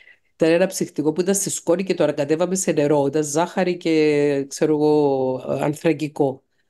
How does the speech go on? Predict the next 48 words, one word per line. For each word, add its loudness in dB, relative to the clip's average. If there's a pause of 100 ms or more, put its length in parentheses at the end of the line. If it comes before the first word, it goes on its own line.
(240)
Έπινα 2
αυτό -4
το -2
πράγμα, 0
ξάπλωνα -2
στο -8
κρεβάτι, -2
περίμενα 2
πότε -2
θα 0
χωνέψω -2
για 2
να 2
πάω 0
να 0
ξαναφάω. -2 (520)
Και -2
το 2
έκανα 0
αυτό -4
το -2
πράγμα 2 (920)
για 0
χρόνια, 0
για -2
να 0
καταφέρω -2
να 0
γίνω 2
από -2
αδύνατη -2
παχουλή, -4
το -2
προσπάθησα, -4
ρε -8
παιδί -10
μου. -4
Δηλαδή, 0
από -2
τα -6
εφτά -2
μέχρι -2
τα 2
δέκα -2
μου -2
πήρε -10
να -10
παχύνω. -20